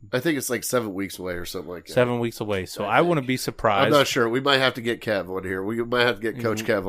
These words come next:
Speaker 1: on here
Speaker 2: right.
Speaker 1: and talk with us.
Speaker 2: I,
Speaker 1: But
Speaker 2: I
Speaker 1: he would
Speaker 2: wouldn't be
Speaker 1: know.
Speaker 2: surprised if, uh, if they're
Speaker 1: <coughs>
Speaker 2: saving him because they don't wanna play him now. And then what happens if he gets hurt and you can't trade him?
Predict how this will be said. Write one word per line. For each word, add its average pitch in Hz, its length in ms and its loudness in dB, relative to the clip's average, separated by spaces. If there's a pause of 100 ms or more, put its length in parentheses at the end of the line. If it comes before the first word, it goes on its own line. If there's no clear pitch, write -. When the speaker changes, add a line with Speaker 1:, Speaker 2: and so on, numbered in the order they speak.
Speaker 1:
on 92 60 0
here 107 140 0
Speaker 2:
right. 95 200 0
Speaker 1:
and - 160 -20
talk 98 300 -2
with 92 160 -4
us. 90 320 -6
Speaker 2:
I, 110 40 -14
Speaker 1:
But 98 320 0
Speaker 2:
I 127 140 2
Speaker 1:
he 120 80 4
would 117 80 6
Speaker 2:
wouldn't 101 160 2
be 92 60 4
Speaker 1:
know. 87 40 0
Speaker 2:
surprised 113 640 0
if, 110 220 -4
uh, 107 480 -2
if - 220 0
they're 117 100 2
Speaker 1:
<coughs> 220 180 2
Speaker 2:
saving 147 420 4
him 110 480 -4 (560)
because 120 360 2
they 120 140 0
don't 131 200 2
wanna 120 220 -2
play 131 320 0
him 120 220 -4
now. 131 320 2
And 113 120 -6
then 120 120 -4
what 120 160 -4
happens 123 340 -6
if 123 140 -6
he 131 100 -2
gets 120 240 0
hurt 135 260 0
and 113 120 -10
you 110 80 -6
can't - 360 -4
trade 95 280 -6
him? 87 100 -12